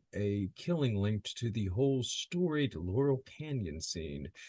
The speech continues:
which Dave McGowan has addressed, uh,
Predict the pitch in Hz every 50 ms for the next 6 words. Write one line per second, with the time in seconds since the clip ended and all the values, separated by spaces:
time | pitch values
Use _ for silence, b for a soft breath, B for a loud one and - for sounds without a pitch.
0 | B B B B _ - 120 139 147 - - - - - 139 147 170 165 160 156
1 | 139 - 139 139 139 139 135 135 127 110 92 90 113 117 113 110 110 110 104 95
2 | 98 - - 110 104 - - 123 127 131 131 123 117 - - - - - - _
3 | _ - 113 110 107 110 107 104 101